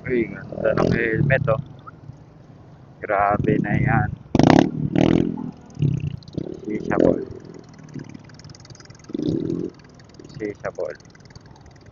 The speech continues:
Kung ano yun, three days lang yun. Kung three days to two days lang yun, three hundred na yun. Yung iba, isang araw lang yun.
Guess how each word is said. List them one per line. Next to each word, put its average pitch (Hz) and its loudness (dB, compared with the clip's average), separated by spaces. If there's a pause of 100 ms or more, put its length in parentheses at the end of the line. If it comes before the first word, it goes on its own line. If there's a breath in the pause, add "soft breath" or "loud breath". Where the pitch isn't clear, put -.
(1900)
Kung 127 -2
ano 123 0
yun, 147 0
three 117 2
days 113 -2
lang 120 -2
yun. 147 2 (220)
Kung 110 -8 (800)
three 120 2
days 127 2
to 123 2
two 120 0
days 113 0
lang 117 0
yun, 131 -2
three 120 2
hundred 117 4
na 160 4
yun. 117 -6
Yung 110 -10 (100)
iba, 147 8
isang 127 0
araw 107 2
lang 117 -4
yun. 101 -12